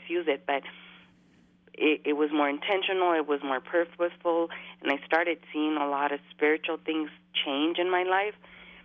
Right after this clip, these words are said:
and I started seeing my, my gifts develop in the kingdom of God,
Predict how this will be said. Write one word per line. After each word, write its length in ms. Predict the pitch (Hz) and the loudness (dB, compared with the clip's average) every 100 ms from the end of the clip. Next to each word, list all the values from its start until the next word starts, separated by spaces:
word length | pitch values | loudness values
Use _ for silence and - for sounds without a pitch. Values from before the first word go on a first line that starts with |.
| - - - | -20 -20 -4
and 160 | 160 156 | -2 0
I 100 | 151 - | -4 -2
started 380 | 170 170 170 - _ _ _ - - - | 0 4 2 0 _ _ _ -20 -20 -10
seeing 420 | 170 170 165 165 160 - - | 0 2 4 2 0 -4 -2
my, 760 | 151 147 143 139 139 139 - - _ _ - | 0 2 0 -4 -4 -8 -12 -18 _ _ 0
my 180 | 156 147 - | 0 0 0
gifts 300 | 170 170 165 - - - | 4 4 2 -8 -20 -4
develop 640 | 160 143 139 135 165 233 - - _ _ _ _ - | -2 0 2 2 2 0 -2 -20 _ _ _ _ -6
in 140 | 147 151 | 0 0
the 80 | |
kingdom 480 | 147 156 139 139 160 | 0 -2 -2 0 0
of 100 | 151 - - | 0 -4 0
God, 300 | 131 139 | 0 2